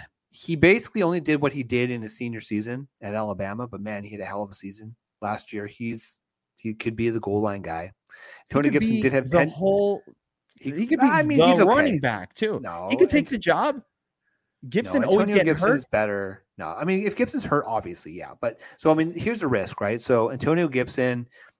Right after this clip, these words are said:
Speaker 1: first, second down, Brian Robinson's gonna spell him as a, as a breather back, but J D McKissick's still back there catching balls.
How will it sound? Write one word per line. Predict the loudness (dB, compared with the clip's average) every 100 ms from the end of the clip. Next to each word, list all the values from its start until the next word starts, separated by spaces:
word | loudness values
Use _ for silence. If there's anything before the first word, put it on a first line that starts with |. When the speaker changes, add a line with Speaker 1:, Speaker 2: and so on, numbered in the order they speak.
| _
Speaker 1:
first, | 2 2
second | 0 -4 -2
down, | 0 0 0
Brian | 0 2
Robinson's | 0 -2 -8 -12
gonna | -12 -12
spell | -6 0 0 0 -2
him | -4 -10 -14
as | -12
a, | -12 -12
as | -10
a |
breather | -6 -4 -4
back, | -6 -6
but | -10
J | -10
D | -8
McKissick's | -10 -14 -14 -14
still | -8 -4
back | -6 -6
there | -16
catching | -20 -20 -10
balls. | -8 -8 -10 -20